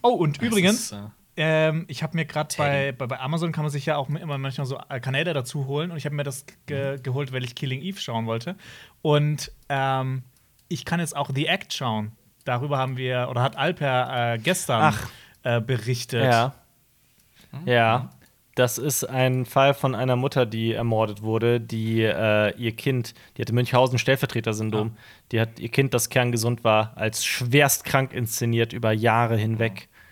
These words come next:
Speaker 3: Äh, echt interessant.
Speaker 1: Ja.
Speaker 3: Total, also ein super seltenes, äh, äh,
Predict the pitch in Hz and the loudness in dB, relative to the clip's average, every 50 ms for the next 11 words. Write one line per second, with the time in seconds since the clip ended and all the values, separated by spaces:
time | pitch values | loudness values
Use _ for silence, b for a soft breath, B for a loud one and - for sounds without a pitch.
0 | b b b b b b b b b b b b b _ _ _ _ - 107 107 | b b b b b b b b b b b b b _ _ _ _ -6 -2 0
1 | 104 104 104 104 107 104 - - - - 123 113 - 117 113 - 110 - - 143 | 0 0 0 0 -2 -4 -8 -12 -12 -10 -10 -8 -8 -8 -8 -6 -4 -2 0 0
2 | 139 139 143 143 147 - - - - - 123 - - 131 135 135 135 139 135 - | 2 2 0 0 0 -2 -6 -10 -10 -10 -4 2 4 4 6 6 4 2 0 -4
3 | _ _ _ _ b b b b b b b b b _ - - 127 123 127 131 | _ _ _ _ b b b b b b b b b _ -4 -2 0 2 4 4
4 | 131 135 120 143 175 - 185 170 143 139 143 151 170 165 - 156 147 147 143 - | 4 4 2 2 2 2 2 4 4 4 4 4 2 2 0 0 0 -2 -2 -4
5 | - - - 123 127 123 123 - - 127 127 123 123 | -6 -4 0 0 2 2 0 0 0 2 2 2 0